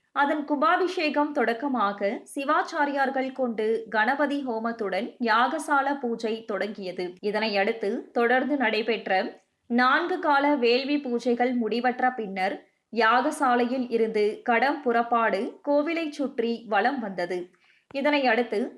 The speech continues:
அருள்மிகு ஐயனார் செங்கமலை ஆண்டவர் மருதையன் உள்ளிட்ட பரிவார தெய்வங்களுக்கு கோவில் கலசங்களுக்கு சிவாச்சாரியர்கள் வேத மந்திரங்கள் ஓதி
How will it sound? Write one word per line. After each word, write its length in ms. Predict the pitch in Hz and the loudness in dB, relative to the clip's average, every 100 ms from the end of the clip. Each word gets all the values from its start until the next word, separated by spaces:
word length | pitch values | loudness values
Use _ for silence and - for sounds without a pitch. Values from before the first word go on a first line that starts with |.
| - | 0
அருள்மிகு 580 | 240 277 330 330 277 320 - 233 | 2 4 0 -2 -4 -4 -2 0
ஐயனார் 480 | 226 233 220 220 - - | 0 2 2 2 -2 -2
செங்கமலை 500 | 254 254 294 277 262 | 0 0 0 0 -2
ஆண்டவர் 540 | 247 214 208 202 190 330 - 247 | -2 -2 -2 0 0 -2 -2 0
மருதையன் 500 | 240 277 294 311 294 | 2 2 0 -2 -2
உள்ளிட்ட 380 | 233 226 214 220 214 - | -2 0 0 0 0 0
பரிவார 540 | 233 220 262 285 285 294 | 0 0 2 2 2 0
தெய்வங்களுக்கு 720 | 214 220 240 220 196 - 196 - - _ _ - | -2 -2 -2 0 -4 -4 -4 -6 -12 _ _ -2
கோவில் 420 | 302 330 349 359 | 2 2 2 2
கலசங்களுக்கு 720 | 269 247 294 277 233 220 - 220 226 - | 2 2 0 -2 -2 -2 0 0 -2 -4
சிவாச்சாரியர்கள் 1000 | 254 262 294 294 262 240 226 226 220 208 208 | -2 2 2 2 2 2 2 0 0 0 0
வேத 280 | 202 247 294 | 2 2 2
மந்திரங்கள் 600 | 262 220 233 240 233 254 - 202 | 0 0 0 -2 -2 -4 0 0
ஓதி 220 | 190 202 | 0 -2